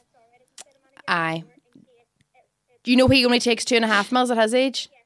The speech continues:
Aye, all right then. Right, we'll see you s-, soon. Just take him at the front to cool him down even, Pat. Oh.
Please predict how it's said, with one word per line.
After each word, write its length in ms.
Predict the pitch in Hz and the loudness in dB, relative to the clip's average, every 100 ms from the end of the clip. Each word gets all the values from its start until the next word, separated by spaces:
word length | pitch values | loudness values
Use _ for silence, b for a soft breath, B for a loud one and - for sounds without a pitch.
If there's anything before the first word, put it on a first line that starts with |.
| - | -6
Aye, 200 | 175 151 | -2 2
all 100 | 175 | 4
right 160 | 185 185 | 4 2
then. 220 | 185 185 | -2 0
Right, 160 | 214 214 | 0 2
we'll 80 | 220 | 0
see 200 | 269 277 | 0 0
you 60 | |
s-, 160 | 277 - _ _ - | -2 -6 _ _ -8
soon. 260 | - 220 | -2 0
Just 160 | 240 339 | 0 0
take 140 | 359 | 0
him 60 | 277 | 0
at 60 | |
the 60 | 247 | 0
front 220 | 240 226 | 2 0
to 60 | 262 | 0
cool 140 | 254 | 0
him 40 | 233 | 2
down 160 | 233 233 | 2 0
even, 220 | 254 277 | 2 0
Pat. 420 | - 277 285 - _ _ _ _ _ _ _ _ | 0 -2 -2 -6 _ _ _ _ _ _ _ _
Oh. 60 | - | -14